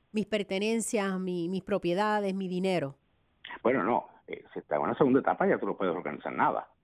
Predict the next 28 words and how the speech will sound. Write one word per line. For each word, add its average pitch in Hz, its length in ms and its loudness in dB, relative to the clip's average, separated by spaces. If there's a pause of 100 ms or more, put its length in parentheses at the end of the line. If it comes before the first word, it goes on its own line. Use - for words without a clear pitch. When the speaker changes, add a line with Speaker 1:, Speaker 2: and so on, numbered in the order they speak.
(160)
Speaker 1:
Ok. 185 380 -4 (100)
Speaker 2:
Porque 185 260 -4
ya 110 140 -2
la 123 100 0
mente 123 380 -2
no 107 160 -6
te 98 100 -2
da 90 160 -2
para 73 240 0
eso. - 300 -4 (140)
Speaker 1:
Entiendo. 160 540 -8
Speaker 2:
No, 107 140 -2
no, 98 160 -2
no, 123 240 -2
no, 85 140 -4
no, 98 100 0
no. 123 220 0 (240)
En 80 120 0
una 85 200 -2
se-, 131 180 0
en 98 80 -6
una 95 220 -2
segunda 123 240 2
etapa 143 280 0
de 156 100 2
Alzheimer 113 520 0 (220)
ya, 101 400 -2
eh, 78 220 -6